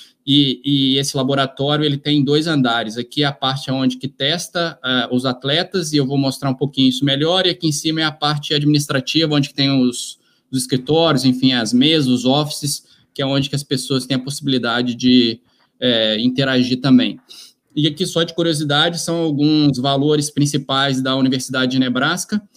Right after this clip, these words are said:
é, como integridade, verdade, confiança, respeito,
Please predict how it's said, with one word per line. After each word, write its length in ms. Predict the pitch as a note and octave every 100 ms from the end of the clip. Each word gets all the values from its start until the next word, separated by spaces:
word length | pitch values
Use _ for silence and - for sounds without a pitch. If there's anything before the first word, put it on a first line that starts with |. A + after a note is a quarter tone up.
| _ _ -
é, 160 | C#3
como 220 | B2+ C#3
integridade, 1300 | C3+ B2+ C#3+ B2 B2 D3+ D#3+ C#3 B2 A#2+ A2 A2 A2+ A2+
verdade, 580 | C3 A#2+ B2+ D3 C3 -
confiança, 800 | D3 - B2+ C#3+ E3 D3 - A2+
respeito, 960 | B2 B2 - C#3+ D#3+ D3 C3+ A#2+